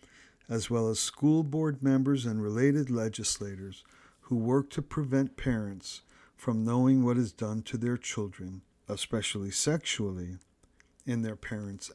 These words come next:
absence. A good bellwether to see which parts of America have a stake in promoting the sexual exploitation of children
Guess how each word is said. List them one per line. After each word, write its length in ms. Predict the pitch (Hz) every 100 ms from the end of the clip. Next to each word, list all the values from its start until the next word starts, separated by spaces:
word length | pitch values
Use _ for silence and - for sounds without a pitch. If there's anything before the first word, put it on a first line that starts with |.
| 107
absence. 800 | 104 95 - 85 80 - - - - _ _ _ _ _ _ _ _ - - - - - 139
A 80 |
good 340 | 117 151 170 131
bellwether 720 | 139 139 123 101 92 98 92
to 120 | - 120
see 260 | - 131
which 360 | 110 127 143 -
parts 380 | 143 131 - 127
of 220 | 110 - _
America 680 | 113 107 113 123 110 - 90 - - _
have 240 | - 120 113
a 40 |
stake 540 | - - 139 151 147 -
in 120 | 131
promoting 640 | 123 - 110 120 127 127 113
the 80 |
sexual 540 | 101 - 139 - 156 139
exploitation 960 | 131 - - 135 135 - 123 - 131 120
of 140 | 131
children 540 | - 120 104 92 90